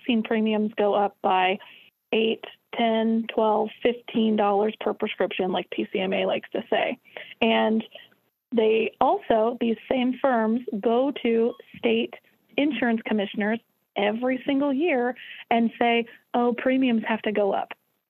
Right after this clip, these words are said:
regardless of if that state has had any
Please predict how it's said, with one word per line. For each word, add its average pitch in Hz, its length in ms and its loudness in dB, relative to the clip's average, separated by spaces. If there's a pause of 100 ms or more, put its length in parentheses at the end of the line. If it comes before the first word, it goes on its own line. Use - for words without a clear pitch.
(340)
regardless 240 640 2 (160)
of 233 60 2
if 220 160 2
that 240 240 2
state 220 280 0 (340)
has 214 220 0
had 220 200 2 (100)
any 240 420 0